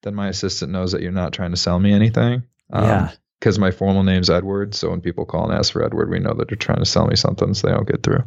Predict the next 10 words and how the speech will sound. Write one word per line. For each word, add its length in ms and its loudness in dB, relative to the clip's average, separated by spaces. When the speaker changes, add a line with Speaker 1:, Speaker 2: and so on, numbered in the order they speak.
Speaker 2:
Good 180 2
move. 380 2
Speaker 1:
<laughs> 160 -8
Yeah, 320 2
right. 280 -2
Speaker 2:
Yes. 480 -6
And, 340 2
um, 380 2
and 420 0
your 520 6